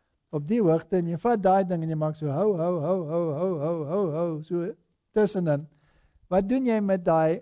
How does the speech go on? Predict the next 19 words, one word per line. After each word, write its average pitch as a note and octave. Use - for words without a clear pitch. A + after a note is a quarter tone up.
onkruid E3+
tussen E3
jou D3
plantjies? C#3+
Jy F3+
sny C4
hom C4
nou B3+
af, D4+
net C#4
daar. C#3
Jy G#3
sny A#3+
hom G#3+
voor, D#4
eh, D4+
met A#3
jou G3+
voor D4